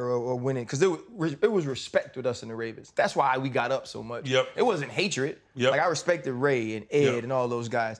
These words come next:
Speaker 2: Yeah.
Speaker 1: Is there any coach, especially being in the game as long as, as you have been, that you're like, "You know what, today I get to match my medal against this guy," or you go in the locker room, you talk to Minka, "Minka,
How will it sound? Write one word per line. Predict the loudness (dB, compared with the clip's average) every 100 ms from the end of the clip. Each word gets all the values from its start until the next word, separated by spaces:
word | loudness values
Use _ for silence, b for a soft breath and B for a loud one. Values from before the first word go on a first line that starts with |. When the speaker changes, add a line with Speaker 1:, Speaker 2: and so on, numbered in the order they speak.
| -10
Speaker 2:
Yeah. | -4
Speaker 1:
Is | 0 2
there | 2 2
any | 0
coach, | 2 0 0
especially | -2 0 0 2
being | 2 2
in | 0
the | 0
game | 0 0 -2 -6 b b -2
as | 0 2
long | 2 2 0
as, | -4
as | 0 0 0
you | 2
have | 2 2 0
been, | -2 -2
that | -2 0
you're | 2
like, | 2 2
"You |
know | 2 2
what, | 2 0
today | 0 2 2 0 B B -2
I | 0
get | 0
to | -4 -4
match | -2 -2 -2
my | 0 0
medal | 2 0 0 -6 -10 -8
against | -6 -4 -4 0
this | -2 2
guy," | 2 2
or | 0
you | 0
go | 0 0
in |
the | 2
locker | 0 0
room, | -6
you | -2
talk | 0 0
to | -2
Minka, | -4 -4 -4
"Minka, | -4 -4 0 0